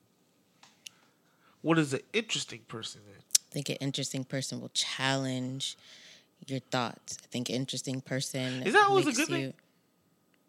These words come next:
Speaker 2: Yeah, because challenging doesn't mean we disagree. Challenging could be just mean I'm trying to expand what you're saying right now.
Speaker 1: Sometimes you don't wanna think. You ever had a situation where you just wanna do?
Speaker 2: But we're talking about it. If that's the case, then why, why am I, why are we talking about it?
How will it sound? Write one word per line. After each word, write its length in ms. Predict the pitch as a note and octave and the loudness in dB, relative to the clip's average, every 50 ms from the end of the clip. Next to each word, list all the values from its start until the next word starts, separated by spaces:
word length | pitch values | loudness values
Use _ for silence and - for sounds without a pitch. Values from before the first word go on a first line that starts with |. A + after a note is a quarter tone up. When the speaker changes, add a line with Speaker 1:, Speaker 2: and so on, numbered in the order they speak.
| _ _ _ _ _ _ _ | _ _ _ _ _ _ _
Speaker 2:
Yeah, 160 | - A3 G3 | 4 4 4
because 220 | C#3+ - - D#3+ - | 4 4 2 2 2
challenging 400 | - - F3 F#3+ G#3 G3 F#3 E3 | 4 4 4 4 4 4 2 2
doesn't 180 | D#3+ D3+ D3 | 2 2 4
mean 120 | D3+ D3+ C#3+ | 4 2 2
we 80 | C3+ | 2
disagree. 640 | C3+ C#3+ C#3 - B2 A#2+ C3 B2+ C3 D3 C#3 B2+ B2+ | 0 0 0 0 0 -2 -2 0 0 0 0 -2 -2
Challenging 520 | - - B2+ C#3+ E3 E3 C#3+ C#3 C3+ C3 | -2 -2 0 0 0 0 0 0 -2 -2
could 160 | - - C3 | -2 -4 -4
be 80 | - C3+ | -2 -2
just 220 | C3 B2+ - - | -2 -2 -2 -4
mean 160 | C3 C3 C3 C3 | -4 -2 -2 -2
I'm 100 | B2+ C#3 | -2 -2
trying 240 | - C3 B2 B2+ A#2+ | 0 0 0 0 0
to 160 | A2+ E2 - - _ - - - - - _ _ - | -2 -4 -6 -8 _ -20 -20 -20 -20 -20 _ _ -6
expand 440 | C3+ - - - C#3+ C#3 C#3 C3+ B2+ | -4 -2 2 6 8 8 8 8 4
what 160 | C3 B2+ - | 2 0 0
you're 80 | - B2 | 0 0
saying 320 | - - B2 B2 A#2+ A#2 | 0 0 0 0 0 0
right 140 | A#2 A#2+ A#2+ | -2 -2 0
now. 420 | B2+ C3 C#3 C3 - - - - - - - - - | 2 2 2 2 0 -2 -6 -8 -10 -12 -16 -18 -16
Speaker 1:
Sometimes 440 | - - G4 G#4+ G#4 A#4+ A#4 G#4+ F4 | -6 -2 -2 0 4 4 4 4 4
you 60 | F#4+ | 2
don't 140 | G4 G4 F#4 | 2 4 4
wanna 180 | F#4 F4+ E4 C#4 | 2 2 0 -2
think. 400 | E4 - F#4+ F#4 D#4 - - - - _ _ _ _ _ _ _ _ _ _ _ _ _ _ _ _ _ _ _ _ | -4 -4 -4 -2 -4 -4 -8 -12 -18 _ _ _ _ _ _ _ _ _ _ _ _ _ _ _ _ _ _ _ _
You 140 | - C4+ F#4 | 0 2 2
ever 80 | F4+ F#4 | 4 4
had 140 | F4 E4+ D#4 | 4 4 4
a 40 | D4 | 2
situation 460 | D4 D4+ - C#4+ C4 C4 C4 B3 A#3+ | 0 -6 -6 -6 -4 -4 -4 -4 -4
where 80 | A#3+ A#3 | -4 -4
you 60 | A3+ | -6
just 160 | G#3 G3 E3+ | -6 -8 -8
wanna 220 | D#3+ E3 G3 G3 F3 | -8 -6 -4 -4 -2
do? 240 | - E3 G3+ A3+ A#3+ - - _ _ _ _ _ _ _ _ _ _ _ _ _ _ _ _ _ _ _ _ _ _ _ _ _ - | -2 -2 -4 -4 -6 -12 -18 _ _ _ _ _ _ _ _ _ _ _ _ _ _ _ _ _ _ _ _ _ _ _ _ _ -4
Speaker 2:
But 100 | C3+ C3+ | -2 -2
we're 80 | C3+ C3 | 0 2
talking 280 | - E3+ F3+ F3 F3+ D3+ | 2 2 2 2 2 0
about 180 | C3+ B2 B2+ | 0 0 0
it. 80 | B2+ B2 | -2 -2
If 60 | C3 C3 | -2 2
that's 180 | D#3 D#3+ - | 2 2 2
the 60 | - C#3 | 0 -2
case, 200 | - C#3 C#3 - | -2 -2 -2 -2
then 160 | - C#3 C3 | -2 -2 -2
why, 180 | C3+ C#3+ C#3+ | 0 0 -2
why 320 | C#3 C3 B2 C3 C3+ C#3 D3 | -2 -4 -4 -4 -4 -2 -2
am 160 | C#3+ C#3 C#3 | -2 -2 -2
I, 80 | C#3 C#3 | -2 -2
why 160 | C3 C#3 C#3 | -2 0 0
are 40 | C#3 | 0
we 60 | C#3+ | 0
talking 220 | - - F3 D#3 C#3 | 0 -2 -2 -2 -2
about 160 | B2+ B2 - | -4 -4 -6
it? 100 | - | -8